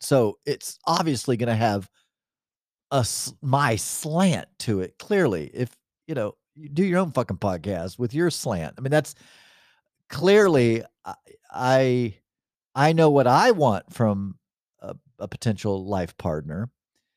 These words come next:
and intelligence is a, an important thing for me. Uh, I want that, but I also would hope that my partner finds me intelligent. <laughs> And, you know, like, I don't want her to, every time I open my mouth, to be like,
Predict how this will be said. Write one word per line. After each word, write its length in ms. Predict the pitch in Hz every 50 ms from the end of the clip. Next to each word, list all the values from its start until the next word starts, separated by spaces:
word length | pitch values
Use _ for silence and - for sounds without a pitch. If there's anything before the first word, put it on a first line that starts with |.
| _ _ _ _ _
and 400 | _ 117 113 113 113 113 110 110 - -
intelligence 960 | 117 107 104 98 - 127 127 135 131 98 98 101 110 131 - - - - - _ _ _ _ _ _ _ _ _ _ _ _ _ _ _ -
is 240 | 127 120 120 127 - - _
a, 80 | 107 104 - _ -
an 100 | 127 123
important 640 | 123 123 123 - - - 110 107 - - 127 131 - _ _
thing 240 | 147 160 175 190
for 160 | 170 - - 92
me. 320 | 85 78 58 50 - - _ _ _ _ _ _ _ _ _ _ _ _
Uh, 120 | - 104 - - _ _ _ _ _
I 280 | - 117 123 143 170 180
want 360 | 156 120 110 95 90 82 -
that, 240 | - 85 90 117 143
but 100 | 165 147
I 120 | 139 143
also 640 | 151 170 185 170 - - 165 147 147 139 120 - - _ _ _
would 200 | 135 127 131 113
hope 360 | 107 123 131 127 135 139 _ _ _ _ _ _ _ _ _ _ _ _ _ _ _ _ -
that 200 | 120 127 - -
my 300 | 123 123 120 117 113 117 110 - _
partner 420 | - 139 139 143 135 139 139 131 -
finds 520 | - - - 165 160 170 196 214 202 165 120
me 120 | 98 95
intelligent. 600 | 80 69 67 - - - - - - 87 - - _ -
<laughs> 80 | 156 - - - _ - - -
And, 260 | - 175 160 120 -
you 120 | 156 147 120
know, 120 | 95 120 120
like, 240 | - 160 147 117 107 - _
I 80 | - 123
don't 140 | 135 139 135
want 240 | 135 147 160 170
her 80 | 165 143
to, 180 | 113 110 98 -
every 200 | 123 120 131 127
time 180 | - 131 123
I 60 | 123
open 180 | 127 123 - 123
my 100 | 117 107
mouth, 300 | 104 113 127 139 135 127
to 80 | - 107
be 80 | 104
like, 200 | 101 95 85 -